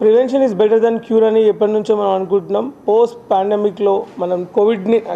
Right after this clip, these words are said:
మీ అందరికి తెలుసు, నేను కోవిడ్లో ఫస్ట్ కోవిడ్ వారియర్గా కరీంనగర్లో చాలా పెద్ద ఎత్తున ఒక almost ఒక టెన్ థౌజండ్ పీపుల్కి ట్రీట్మెంట్ ఇచ్చిన డాక్టర్గా నాకు ఒక మంచి పేరు ఉంది, మీ అందరికీ తెలుసు.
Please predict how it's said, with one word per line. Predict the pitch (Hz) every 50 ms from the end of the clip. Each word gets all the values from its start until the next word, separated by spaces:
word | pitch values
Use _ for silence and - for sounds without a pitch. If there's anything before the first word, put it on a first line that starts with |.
| 170 175 170 185
మీ | 190
అందరికి | 196 190 202 220 226 226
తెలుసు, | - 220 208 214 - - 226 226 220 226 - -
నేను | 196 196 196 190
కోవిడ్లో | - - 202 208 214 214 190 214 220 214 214 208 214 - - - - - - - - - - - - - - -
ఫస్ట్ | 214 - - - 262
కోవిడ్ | 208 - 247 220 226 226 190 190
వారియర్గా | 214 214 202 208 214 214 202 208 220
కరీంనగర్లో | 208 214 202 202 202 208 208 208 208 208 208 208 208 202 -
చాలా | 208 190 196
పెద్ద | 190 - 202 185 165
ఎత్తున | 208 202 196 202 - 202 202
ఒక | 202 196 185 196 - 196 180
almost | 185 175 190 190 202 214 208 - 220
ఒక | 185 196 156 -
టెన్ | 196 190 196
థౌజండ్ | 208 208 202 190 196 202 196
పీపుల్కి | 202 196 175 196 202 196 180 202
ట్రీట్మెంట్ | - - 196 185 160 190 190 190 185
ఇచ్చిన | 180 - - 196 185 180
డాక్టర్గా | 175 165 180 180 175 - 202 196 202 202
నాకు | 196 190 175 170
ఒక | 165 175 180
మంచి | 180 180 175 - - -
పేరు | 190 190 190 196
ఉంది, | 196 185
మీ | 185 180
అందరికీ | 175 180 185 185 175 175
తెలుసు. | 170 170 165 _